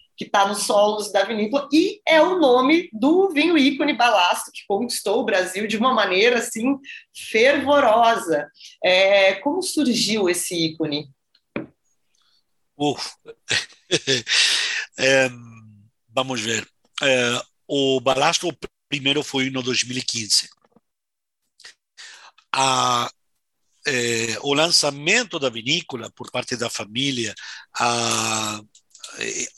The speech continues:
Speaker 2: o, o abrir as portas e dizer, "Bem-vindos",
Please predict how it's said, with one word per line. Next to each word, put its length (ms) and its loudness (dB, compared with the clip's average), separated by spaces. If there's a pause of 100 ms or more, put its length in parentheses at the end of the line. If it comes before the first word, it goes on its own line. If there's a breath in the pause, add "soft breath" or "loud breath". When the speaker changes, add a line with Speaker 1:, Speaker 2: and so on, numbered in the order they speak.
(120)
Speaker 2:
o, 320 -8
o 60 0
abrir 340 0
as 180 2
portas 880 -4 (500 loud breath)
e 100 -6
dizer, 500 0 (160)
"Bem-vindos", 880 -2